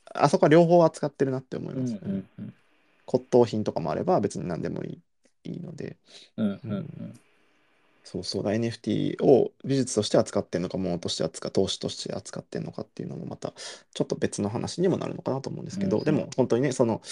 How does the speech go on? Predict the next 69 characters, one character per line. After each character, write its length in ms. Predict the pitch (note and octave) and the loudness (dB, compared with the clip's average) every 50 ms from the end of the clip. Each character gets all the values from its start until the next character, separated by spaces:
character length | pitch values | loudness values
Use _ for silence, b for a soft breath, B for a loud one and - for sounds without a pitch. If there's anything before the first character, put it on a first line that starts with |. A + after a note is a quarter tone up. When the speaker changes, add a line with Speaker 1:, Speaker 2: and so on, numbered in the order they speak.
| B B B B _ _ - | B B B B _ _ 4
Speaker 1:
あ 80 | - | 6
あ 40 | A#2+ | 6
や 40 | A2+ | 6
っ 40 | A2 | 6
て、 200 | - - E3+ C#3+ | 6 6 6 8
あ 60 | G#2+ A2+ | 10 10
あ 60 | A2 | 8
い 80 | A2 | 8
う 40 | G#2+ | 8
有 160 | G#2+ A2+ A#2 | 6 4 4
名 120 | A2+ A2+ G#2+ | 4 2 2
な 120 | G#2 G2+ | 0 0
と 100 | - G2 | 0 2
こ 120 | - B2 C#3 | 4 6 8
が 160 | - F3 B2+ | 8 8 8
ど 120 | A2 G#2 | 6 4
ん 40 | F#2+ | 4
ど 80 | F#2 F2 | 2 0
ん 20 | |
エ 60 | F2 | 0
ヌ 100 | F#2+ F#2 | -2 -4
エ 20 | G#2+ | -6
フ 80 | - | -6
テ 100 | - - | -6 -4
ィ 20 | - | -4
ー 20 | |
と 100 | - - | -4 -4
か 100 | - - | -4 -4
に 140 | F#2 F2 - | -6 -4 -4
ど 120 | - F#2+ | -4 -4
ん 60 | F#2 | -4
ど 60 | G2 G2 | -4 -6
ん 40 | |
参 180 | - - G2+ G2 | -6 -4 -4 -4
入 120 | F#2+ - | -4 -6
し 80 | - - | -6 -6
て 80 | - F#2+ | -8 -6
く 120 | - - | -4 -4
る 60 | E2 | -4
っ 40 | E2+ | -4
て 160 | - - D3 | -4 -2 0
い 40 | D#3 | 2
う 20 | |
の 80 | F#3+ E3 | 4 4
は 120 | A#2+ - - | 2 2 2
い 140 | - G2+ F#2 | 0 -2 -2
い 40 | |
こ 140 | - - - | -2 -6 -8
と 120 | - - - | -8 -8 -8
で 60 | - | -8
す 120 | - - | -10 -10
よ 40 | - | -10
ね、 80 | - - | -12 -12
す 100 | - - | -12 -12
ご 80 | - | -12
く 120 | - - - | -12 -12 -14
ね。 160 | A#2 - _ _ _ _ _ _ _ _ _ _ _ _ _ - | -14 -16 _ _ _ _ _ _ _ _ _ _ _ _ _ 0
Speaker 2:
そ 200 | - C3+ A#2 G#2 | 4 4 4 4
う 20 | |
で 80 | - - | 2 -4
す 180 | - - - | -10 -12 -10
よ 80 | - F#2+ | -8 -6
ね。 220 | F#2+ F#2+ F#2+ G2 A2 - _ _ _ _ _ - | -4 -6 -6 -8 -10 -18 _ _ _ _ _ -8
Speaker 1:
う 40 | G2+ | -6
ん。 20 | |
Speaker 2:
う 40 | G2 | -4
ん。 20 | G2 | -2
Speaker 1:
う 40 | F#2+ F#2+ G2 G2 G2 G2+ G#2 G#2 - F2 | -2 -4 -4 -6 -6 -8 -8 -10 -10 -12
ん。 280 | - - - - - | -12 -14 -16 -18 -20